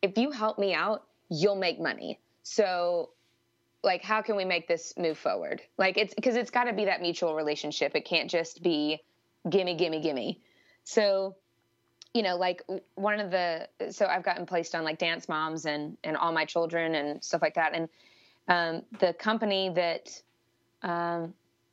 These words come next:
has hooked me up with those spots is a company called Jingle Punks out of New York. And there are some people that love Jingle Punks, and there are some people that don't.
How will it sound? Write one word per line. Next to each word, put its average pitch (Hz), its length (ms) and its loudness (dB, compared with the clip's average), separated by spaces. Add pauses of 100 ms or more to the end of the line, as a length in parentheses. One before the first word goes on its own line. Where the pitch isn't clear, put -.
(160)
has 190 200 4
hooked 214 200 0
me 196 120 4
up 190 140 0
with 185 140 0
those 180 400 0 (920)
spots - 580 0
is 180 220 0
a 175 140 0
company 185 300 -2
called 170 220 -2
Jingle 196 280 0
Punks - 500 -8
out 165 200 2
of 160 220 0 (180)
New 175 160 2
York. 135 340 0 (400)
And 226 160 4
there 285 140 0
are 285 60 -4
some 247 220 -4
people 220 280 -2
that 165 120 -4
love 214 200 2
Jingle 233 240 -6
Punks, 233 260 -6
and - 40 -4
there 160 80 0
are - 20 -2
some 160 160 -2
people 170 160 2
that 190 120 0
don't. 160 240 -2